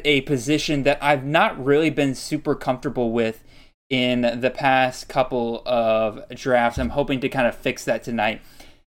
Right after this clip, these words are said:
It's ironic 'cause I already know who I'm gonna go with my one oh one pick, and it's not the position that, like, I've been struggling at. So maybe I'm just setting myself up here for failure. Um, again,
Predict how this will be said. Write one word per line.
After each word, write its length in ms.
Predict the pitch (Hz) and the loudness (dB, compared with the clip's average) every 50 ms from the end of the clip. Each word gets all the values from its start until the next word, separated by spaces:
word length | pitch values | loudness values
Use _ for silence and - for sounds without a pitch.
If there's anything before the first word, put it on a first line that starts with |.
| _ _ _ _ _ _ _ | _ _ _ _ _ _ _
It's 100 | 139 131 | 0 2
ironic 480 | 143 139 131 143 156 160 156 143 135 - | 4 4 6 6 4 4 4 2 2 2
'cause 100 | 147 139 | 2 2
I 100 | 139 135 | 4 4
already 180 | 139 143 139 | 4 4 2
know 180 | 135 135 135 135 | 2 4 4 4
who 60 | 139 139 | 4 2
I'm 100 | 131 123 | 2 0
gonna 180 | 123 120 113 - - - | 0 -2 -2 -4 -4 0
go 140 | 147 135 | 2 2
with 100 | 131 127 | 2 2
my 100 | - 123 | 2 2
one 200 | 117 113 127 123 | 2 4 4 4
oh 40 | 120 | 4
one 180 | 117 120 117 117 | 4 2 0 0
pick, 260 | 131 123 117 113 - | 0 0 -2 0 -2
and 100 | 113 113 | -2 -2
it's 160 | 117 117 - | -4 -4 -2
not 300 | 131 123 120 123 120 - | 0 2 2 2 2 0
the 60 | - | -6
position 500 | - 127 117 113 120 117 117 - 127 120 | -10 -10 -6 -4 -4 -4 -2 -4 -4 -2
that, 180 | 113 113 113 - | 0 0 0 2
like, 200 | 123 120 117 117 | 2 0 0 0
I've 200 | 113 117 117 113 | 0 0 0 0
been 100 | 117 110 | -2 -6
struggling 500 | - - - 117 110 113 110 107 107 107 | -4 -2 0 0 0 0 -2 -4 -2 0
at. 220 | 107 107 113 - | 0 0 0 -2
So 340 | - - 131 117 117 113 - - - - - - - _ _ _ _ _ - | -4 -4 -4 -2 -4 -4 -6 -12 -18 -20 -20 -20 -20 _ _ _ _ _ -2
maybe 420 | 127 143 160 160 151 160 151 147 | 0 2 4 4 4 4 4 4
I'm 160 | 131 143 143 | 4 2 2
just 160 | 131 143 - - | 0 -2 0 2
setting 240 | 160 139 143 127 | 2 2 2 2
myself 360 | 131 127 120 - 147 127 - - | 2 2 2 2 2 2 2 2
up 160 | 123 - - | 0 0 0
here 180 | 143 123 113 | -2 -2 -2
for 120 | 117 - 101 | -2 -4 -8
failure. 520 | - - 131 120 117 117 113 113 113 - - - - - - - - - | -6 -2 2 2 4 4 2 0 -2 -4 -8 -14 -20 -20 -20 -20 -6 0
Um, 300 | 143 147 151 147 143 147 | 2 4 4 4 4 2
again, 300 | 151 143 170 160 127 117 | 2 2 2 2 0 -2